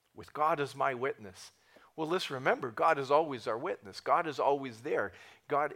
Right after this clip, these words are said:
and so let's talk about, you know, "God, I'm having a struggle with my faith. Maybe I don't believe you for this or that, or maybe it's just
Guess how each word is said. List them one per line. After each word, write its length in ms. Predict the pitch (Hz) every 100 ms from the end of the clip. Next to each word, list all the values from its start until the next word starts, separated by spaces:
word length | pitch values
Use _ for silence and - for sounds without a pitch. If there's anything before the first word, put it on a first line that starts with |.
| -
and 160 | 127 123
so 140 | 156
let's 180 | 147 -
talk 360 | - - 208
about, 340 | 151 113 95 - - _ -
you 100 | 143
know, 140 | 135
"God, 340 | 113 127 131 127 - - - _ _ _ _ -
I'm 120 | 131
having 260 | 180 156
a 100 | 143
struggle 380 | 127 - - 151
with 180 | 117 117
my 140 | 101
faith. 520 | 90 107 82 92 - _ _ _ _ _ _ _ _ _ _ _ _ _ _ _ _ 139
Maybe 360 | 156 165 160
I 120 | 131
don't 280 | 143 160 -
believe 400 | 135 135 151 151
you 160 | 131 131
for 280 | - 131 127
this 520 | 127 170 - - -
or 200 | 117 117
that, 420 | 113 151 139 110 - - -
or 140 | 151
maybe 400 | 160 202 226 185
it's 160 | 160 -
just 340 | 165 151 -